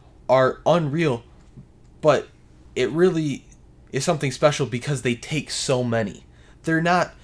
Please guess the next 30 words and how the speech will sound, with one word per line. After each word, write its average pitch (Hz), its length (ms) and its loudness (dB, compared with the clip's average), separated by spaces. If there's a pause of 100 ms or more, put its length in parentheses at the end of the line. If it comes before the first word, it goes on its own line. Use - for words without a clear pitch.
(140)
you, 180 220 -2
you 165 220 -4
see 196 260 -2
Malcolm 156 480 2
Brogdon 131 480 2
and 120 140 -4
Jeff 127 380 2
Green 117 460 -4 (400)
on 123 440 2
this 127 240 -4
list 131 500 0 (220)
as 123 160 -4
well, 139 380 2 (240)
but 143 180 -4
they've 190 300 2
only 170 320 -2
attempted 139 580 -2 (1080)
high 135 340 0
thirties, 131 560 -2
low 123 240 0
forties 123 640 -4 (300)
so 131 260 -4
far 131 320 -2
this 120 180 -4
season. 147 280 -6
But 113 100 -6
when 120 240 -2
you 135 140 -4
look 143 260 -2
at 123 160 0